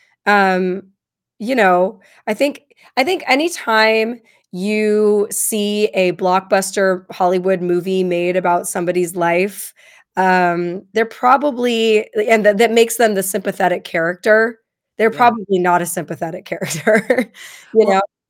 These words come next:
Speaker 2: that's really interesting that you say that, because I think the Social Network movie was intended to make him not e-, e-, e-, explicitly,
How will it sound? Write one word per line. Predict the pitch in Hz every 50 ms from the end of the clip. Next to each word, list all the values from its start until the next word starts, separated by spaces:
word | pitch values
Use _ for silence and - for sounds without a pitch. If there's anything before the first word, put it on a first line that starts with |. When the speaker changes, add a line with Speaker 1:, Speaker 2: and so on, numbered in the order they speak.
| _ _ _ _ _ _ _ _ _ _ _ _ _ _ _ _ _ -
Speaker 2:
that's | 262 247 294 311 - -
really | 285 277 254 240 226
interesting | 220 208 196 - 208 196 185
that | 165 -
you | 185
say | 170 - 285 - 262
that, | 196 156 -
because | - 180 - 208 180 - -
I | - 214 240 311
think | 269 - 269 254 226 - -
the | 180
Social | 175 - - - 180 170 175 - 254 254
Network | 277 277 - - 302 311 330 330 - -
movie | 294 302 302 320 320 311 339 339 349 349 330 -
was | 254 240 214 208
intended | 202 190 180 - - - 214 233 254 254 220 233 208 190
to | - - 202
make | 208 196 185 180 - _
him | - - 202 196 185 180 175 170 170
not | 170 175 202 226 226 208 - -
e-, | 175 190 190 -
e-, | 165 185 180 _ _ -
e-, | 175 - -
explicitly, | - 165 180 - - - _ - 262 269 262 277 240 - - 214 208 190 190 190